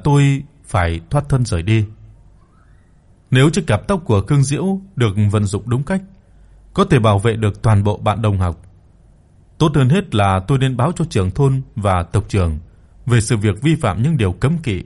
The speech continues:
của Kim Tự Ốc. Đã có chủ ý, tôi bất chấp trời mưa to mà chạy đến nhà Vương trưởng thôn. Hiện tại, người tôi lo lắng nhất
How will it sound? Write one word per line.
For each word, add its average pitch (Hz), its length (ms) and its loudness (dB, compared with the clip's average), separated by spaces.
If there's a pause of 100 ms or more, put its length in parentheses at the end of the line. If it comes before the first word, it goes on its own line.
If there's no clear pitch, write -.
của 87 240 -2
Kim 123 260 -2
Tự 104 200 -6
Ốc. 160 120 -2 (1900)
Đã 117 260 0
có 156 140 -2
chủ 87 140 0
ý, 131 300 -2 (640)
tôi 127 280 4
bất 156 200 -4
chấp 208 180 0
trời 107 180 2
mưa 131 180 2
to 135 340 0 (300)
mà 110 320 2
chạy 113 160 -2
đến 156 180 0
nhà 101 160 2
Vương 143 220 0
trưởng 90 160 -4
thôn. 120 280 0 (880)
Hiện 110 240 0
tại, 90 240 -2 (500)
người 120 340 4
tôi 156 120 2
lo 151 140 4
lắng 156 220 2
nhất 208 140 2